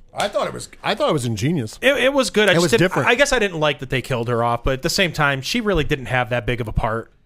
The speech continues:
Speaker 2: in the fourth one anyway. She was kind of more comedy relief. But, you know, I would have liked to have seen her survive. But here's, here's one of the, the two final points I want to make.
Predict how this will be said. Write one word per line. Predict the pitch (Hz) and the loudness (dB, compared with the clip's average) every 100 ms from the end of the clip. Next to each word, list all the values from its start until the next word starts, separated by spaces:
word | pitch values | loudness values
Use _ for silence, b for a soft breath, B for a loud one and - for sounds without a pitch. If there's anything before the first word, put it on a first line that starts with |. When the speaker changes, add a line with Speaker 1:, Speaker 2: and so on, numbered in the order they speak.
| - | -4
Speaker 2:
in | 151 127 | -2 -2
the | 120 | -4
fourth | 113 - 127 123 | -4 -2 -2 -2
one | 127 110 | -6 -10
anyway. | 110 117 127 127 127 131 | -10 -8 -6 -4 -2 -2
She | 139 | -4
was | 131 | -4
kind | 156 | -2
of | 120 | -2
more | 117 110 | -4 -6
comedy | 117 110 123 | -4 -4 -2
relief. | 127 131 135 135 - - - - | 0 0 0 -2 -8 -20 -12 -2
But, | 170 165 160 - | 2 2 -2 -4
you | 214 | 2
know, | 185 | 4
I | |
would | 220 | 6
have | 226 | 6
liked | 190 180 | 4 2
to | |
have | 147 | -2
seen | - 143 | -2 -2
her | 135 | -4
survive. | 135 123 117 117 | -4 -4 -4 -4
But | 117 | -6
here's, | 180 269 320 285 - b b b | -2 0 0 -4 -8 b b b
here's | - 277 226 | 0 0 0
one | 247 | -2
of | 214 | 0
the, | 175 151 147 | 0 0 -2
the | 147 | -4
two | 147 - 175 | -4 -4 -4
final | 170 151 139 | -2 -2 -2
points | 147 131 | -4 -4
I | 127 | -4
want | 113 | -6
to | - | -10
make. | 95 73 | -14 -18